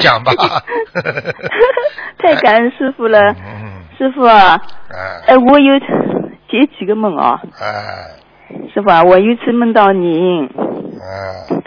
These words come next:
Speaker 2: 就是梦到，梦到你，就是师父在那个马路，那个在马，<laughs> 马路边上在开法会哦。
Speaker 1: 哎。
Speaker 2: 呃，你穿着那个就是淡颜色的 T 恤嘛。
Speaker 1: 嗯。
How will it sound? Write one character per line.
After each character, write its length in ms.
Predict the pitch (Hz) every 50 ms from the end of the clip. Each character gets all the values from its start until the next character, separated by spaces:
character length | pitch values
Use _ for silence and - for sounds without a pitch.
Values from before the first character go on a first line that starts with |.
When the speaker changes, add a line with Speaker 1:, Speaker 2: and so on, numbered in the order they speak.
| - _ _ - - - _ -
Speaker 2:
就 120 | - 269
是 80 | 269 285
梦 180 | 277 285 285 277
到， 100 | 269 254 226 - - 233 233 - - - - -
梦 140 | 311 294 262
到 120 | 262 247 240
你， 140 | 233 233 226
就 140 | 226 247 254
是 160 | 269 240 233 233 - - - - - - - _
师 180 | - - - 285
父 100 | 269 262
在 240 | 233 - 277 254 240
那 200 | 247 247 254 247
个 260 | 226 226 214 208 214 196 - 202 196 - - - - _ -
马 280 | 269 240 214 180 160 170
路， 200 | 226 302 381 349 214 190 - - - - - - _ _ _ _ _ - -
那 160 | - 247 277
个 120 | 285 277 262
在 180 | - - 285
马， 180 | 269 240 190 - 233 277 311 294
<laughs> 80 | 262
马 280 | 233 254 226 226 214 -
路 180 | 240 302 370 349
边 260 | - 262 277 277 277
上 280 | - 311 233 392 370 - - - - - - - - _ _ -
在 100 | 523 -
开 180 | - - 240 254
法 180 | - 143 123 135
会 140 | - 214 170
哦。 300 | 151 127 113 98 143 175 - - - -
Speaker 1:
哎。 500 | 107 107 110 110 107 104 101 98 85 - - - _ _ _ _ _ _ _ _ _ _ _ - -
Speaker 2:
呃， 220 | - 208 208 190
你 160 | 190 202 196 190
穿 280 | - - 254 254 277
着 100 | 254 240
那 200 | 233 240 247 233
个 400 | 220 208 202 196 180 175 175 175 196 - - - - -
就 100 | - 220
是 160 | - - 214 202
淡 220 | - - 233 208 190
颜 180 | 185 190 208
色 140 | 214 - 220
的 100 | 185 185 180
T 60 | - - - - 262 233 -
恤 140 | - 233 175
嘛。 220 | 147 123 95 76 - _ _ _ _ _ _ _ -
Speaker 1:
嗯。 280 | 101 104 104 101 92